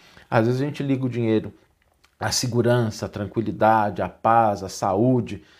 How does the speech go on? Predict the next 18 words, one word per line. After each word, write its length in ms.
mas 180
a 40
gente 200
também 320
liga 280
o 80
dinheiro 340
ao 160
orgulho, 640
à 60
vaidade, 800
ao 80
poder, 680
ao 120
crime. 720
E 600
quando 600
nós 500